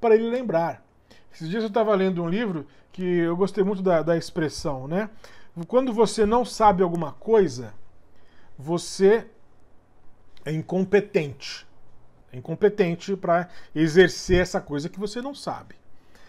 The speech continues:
E quando você vai treinar essa coisa, essa habilidade, você treina de uma forma muito lenta. Então vamos supor que hoje eu estou aprendendo a tocar acordeon. Uma vez eu tentei pegar um acordeon, achei aquilo dificílimo, dificílimo,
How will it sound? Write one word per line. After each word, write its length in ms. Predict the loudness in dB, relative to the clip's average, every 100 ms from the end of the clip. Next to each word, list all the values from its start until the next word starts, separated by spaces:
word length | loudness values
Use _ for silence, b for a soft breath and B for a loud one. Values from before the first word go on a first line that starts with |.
| b b
E 40 |
quando 240 | -6 -4 -2
você 200 | 0 2
vai 120 | 2
treinar 640 | 2 4 4 6 6 8
essa 280 | 6 0 -4
coisa, 400 | 0 4 4 2
essa 120 | -6
habilidade, 680 | -8 -10 -4 2 2 0 -12 -18 b b b
você 240 | -8 -8
treina 320 | -4 -4 -2
de 60 | -4
uma 140 | -4
forma 260 | -4 -4 -4
muito 280 | -4 -8 -6
lenta. 380 | -6 -6 -8 -12 -14 -10
Então 200 | -4 -2
vamos 160 | -2 -6
supor 340 | -10 -6 -6
que 100 | -2
hoje 300 | 2 2 0
eu 40 |
estou 200 | -8 -4
aprendendo 380 | -4 -4 -4 -4
a 20 |
tocar 280 | -8 -6 -4
acordeon. 520 | -4 -2 -2 -2 -4 -6 -16 b b -8
Uma 60 | -4
vez 100 | -4
eu 80 | -4
tentei 240 | -4 -2
pegar 220 | -2 -2
um 80 | -4
acordeon, 420 | -6 -8 -6 -8
achei 220 | -8 -12 -10
aquilo 180 | -10
dificílimo, 840 | -10 -12 -16 -16 -12 -8 -6 -6 -8
dificílimo, 680 | -14 -18 -16 -10 -10 -10